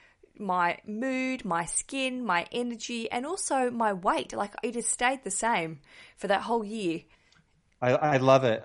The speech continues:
Speaker 2: Um, you hit on two things that we really track in the Fit for Photos program. So,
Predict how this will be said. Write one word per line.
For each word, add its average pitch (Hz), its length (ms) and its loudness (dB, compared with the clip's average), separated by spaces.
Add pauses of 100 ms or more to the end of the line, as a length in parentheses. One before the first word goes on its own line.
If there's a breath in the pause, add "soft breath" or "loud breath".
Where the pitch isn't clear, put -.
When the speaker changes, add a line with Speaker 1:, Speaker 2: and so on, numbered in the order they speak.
Speaker 2:
Um, 117 340 2
you 131 280 -2
hit 170 500 2
on 135 400 6
two 151 220 2
things 139 320 4
that 120 180 6
we 131 220 6
really 127 340 8
track 127 520 4
in 113 80 2
the 110 60 4
Fit 110 200 -2
for 117 120 -4
Photos 113 400 4
program. 107 580 6
So, 110 300 8